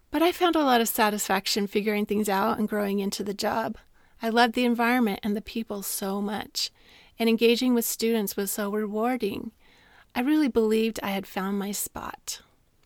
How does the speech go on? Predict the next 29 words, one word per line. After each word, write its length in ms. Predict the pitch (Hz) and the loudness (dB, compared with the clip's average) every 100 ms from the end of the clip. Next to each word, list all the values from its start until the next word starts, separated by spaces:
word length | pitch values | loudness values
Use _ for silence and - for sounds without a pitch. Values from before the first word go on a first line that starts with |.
| _ _ _ _ _ _ - - - - - - | _ _ _ _ _ _ -20 -18 -20 -20 -14 -4
So 380 | - 311 302 254 | 4 8 10 10
it 120 | 247 | 8
was 200 | 247 220 | 6 4
surprising 800 | - 226 - 240 254 277 262 233 | 2 0 0 2 4 6 6 6
and 140 | 220 | 4
disorienting 840 | 220 220 220 226 226 214 220 220 214 | 2 0 2 4 4 2 2 2 2
when 100 | 214 | 2
after 260 | 214 - 220 | 0 -2 -4
a 60 | |
couple 340 | - 254 247 233 | -2 -4 0 0
of 120 | 214 | 2
years 280 | 226 220 214 | 2 2 0
I 120 | 214 | -2
started 460 | - - 214 220 | -4 -2 -2 -2
having 300 | 220 220 208 | -6 -4 -4
this 220 | 202 - 233 | -4 -4 -6
restless, 580 | 262 254 - 196 196 - | -6 -4 -4 -4 -6 -4
uneasy 560 | 233 233 233 233 226 202 | -4 -2 0 0 0 -4
sense 420 | - 208 208 - - | -4 -4 -6 -8 -8
of 140 | 208 | -6
wondering 540 | 208 220 247 262 269 254 | -4 -2 0 0 0 -2
if 120 | 240 | -2
there's 200 | 202 202 | -4 -4
something 400 | - 214 208 208 | -4 -4 -4 -6
else 260 | 214 208 - | -4 -6 -8
for 160 | - 214 | -8 -6
me 200 | 196 196 | -6 -6
to 140 | - | -8
do. 340 | - - 233 | -8 -8 -10